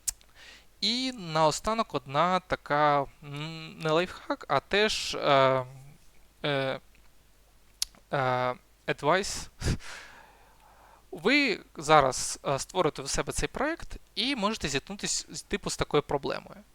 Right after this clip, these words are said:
От зараз я просто натискаю вліво. Тобто у мене він якось прилипає до стінок. І це може стати критичним, коли ми робимо, типу, такі стрибки,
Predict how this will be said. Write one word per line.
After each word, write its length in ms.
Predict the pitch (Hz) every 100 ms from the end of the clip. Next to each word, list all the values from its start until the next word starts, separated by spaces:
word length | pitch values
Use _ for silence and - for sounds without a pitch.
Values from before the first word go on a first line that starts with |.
| _ - - - - -
От 200 | 196 269
зараз 380 | 147 190 202 -
я 60 |
просто 280 | - 180 -
натискаю 420 | 143 139 - 151
вліво. 380 | 131 120 - - - _ _ _ _ _ _ _ _ _ - - _ - _ - -
Тобто 600 | 139 - 143 135 131 - -
у 60 | 170
мене 260 | 277 240
він 160 | 143 202
якось 280 | 160 - -
прилипає 1000 | - 147 160 - - 147 160 147 139 135 139
до 240 | 131 143 139
стінок. 640 | - - 139 - - - _ _ _ _ _ _ _ _ _ -
І 100 | 175
це 180 | 202 311
може 240 | 285 165 -
стати 340 | - 180 160
критичним, 520 | - 156 247 294 175
коли 280 | - 143 220
ми 140 | 160 147
робимо, 300 | 160 151 131
типу, 240 | 151 -
такі 240 | - -
стрибки, 460 | 135 147 - -